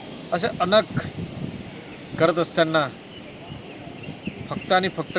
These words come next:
कागदावरच राहतात की नाही, याची या निमित्तानं शंका येऊ लागली. म्हणून आज जो त्या बालिकेवर हल्ला झाला,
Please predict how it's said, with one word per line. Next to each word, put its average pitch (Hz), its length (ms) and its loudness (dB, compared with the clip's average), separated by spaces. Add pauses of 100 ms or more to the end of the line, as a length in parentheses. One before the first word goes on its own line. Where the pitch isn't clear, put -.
कागदावरच 160 480 8
राहतात 147 220 6 (100)
की 160 60 -4
नाही, 139 220 0 (1300)
याची 147 360 2 (760)
या 135 100 2
निमित्तानं 139 380 -4
शंका 127 300 -4
येऊ 123 160 0
लागली. 113 260 -2 (1800)
म्हणून 185 180 2
आज 175 340 6 (1400)
जो 175 80 4
त्या 185 320 12 (960)
बालिकेवर 165 500 6 (1120)
हल्ला 160 200 10
झाला, 135 260 2